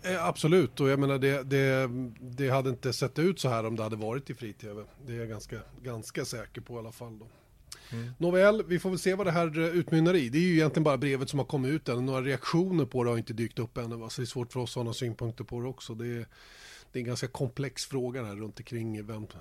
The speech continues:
Speaker 1: eller hur arrangörerna får sina dealer gjorda.
Speaker 2: Vi får ringa upp Dieter Renken snart.
Speaker 1: Vi får
Speaker 2: Känns
Speaker 1: göra det. Det känns som en
Speaker 2: Mm.
Speaker 1: bra idé. Det känns som en väldigt bra idé. Eh, apropå ringa upp, eh, ska vi, eh, ska vi, eh, sparka igång del två utav, eh,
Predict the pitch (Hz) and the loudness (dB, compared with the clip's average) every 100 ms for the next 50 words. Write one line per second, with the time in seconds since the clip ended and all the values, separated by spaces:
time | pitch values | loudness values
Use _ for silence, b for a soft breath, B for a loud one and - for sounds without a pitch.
0 | - - 123 113 131 123 120 120 117 127 | -14 -6 -4 -2 -2 -2 -4 -6 -4 -2
1 | 120 113 - 120 120 110 110 113 113 120 | -2 -4 -4 -4 -4 -6 -6 -6 -6 -4
2 | 117 113 110 - - - _ _ _ 123 | -4 -6 -12 -14 -20 -20 _ _ _ -6
3 | 127 131 123 117 110 120 117 113 120 104 | -2 0 0 -2 -2 -2 2 2 0 -4
4 | 101 87 - - _ - 160 196 190 185 | -6 -8 -12 -18 _ 0 4 8 8 8
5 | 247 117 - - 156 214 196 196 160 123 | 6 2 -2 -2 -2 0 0 2 2 2
6 | 101 92 90 - 120 165 151 156 147 135 | 0 -4 -8 -12 -8 -4 -4 -2 -2 -2
7 | 135 135 101 98 95 92 B B B 143 | -4 -6 -8 -8 -10 -12 B B B 2
8 | 165 180 170 175 185 175 175 180 175 202 | 4 4 0 0 6 6 8 8 8 6
9 | - 175 147 123 165 170 175 175 170 143 | 4 0 0 2 2 4 6 6 4 2
10 | - 165 175 170 165 165 156 156 151 147 | 0 2 4 4 4 2 2 0 -2 -4
11 | - 165 147 160 143 202 170 160 156 - | -2 0 2 2 4 4 2 2 2 0
12 | 196 208 135 - 139 127 123 135 127 | 0 4 2 4 0 0 -2 -2 -2